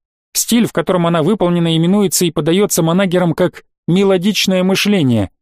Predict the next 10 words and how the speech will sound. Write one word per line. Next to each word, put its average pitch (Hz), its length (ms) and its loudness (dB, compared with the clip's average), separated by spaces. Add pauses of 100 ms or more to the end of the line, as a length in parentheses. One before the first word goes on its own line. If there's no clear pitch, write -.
(260)
и 240 80 0
воспринимается 190 800 0
им 185 140 2
самим 180 400 2
не 175 120 2
иначе, 190 300 0
как 180 180 -2
исключительно 190 760 0
свой 185 260 0
собственный. 127 720 -2